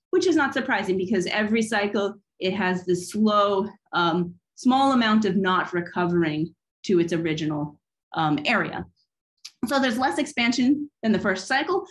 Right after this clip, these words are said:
but we still have a very stable, um,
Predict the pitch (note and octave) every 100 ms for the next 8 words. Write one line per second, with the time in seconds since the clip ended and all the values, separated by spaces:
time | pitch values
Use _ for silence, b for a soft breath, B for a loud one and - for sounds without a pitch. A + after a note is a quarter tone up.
0 | B - G#3+ A3+ C4 A#3 G3+ E3+ A3+ B3+
1 | C4 B3 - G#3 G3+ G3+ G#3+ G#3+ - _
2 | E3+ F3+ E3 E3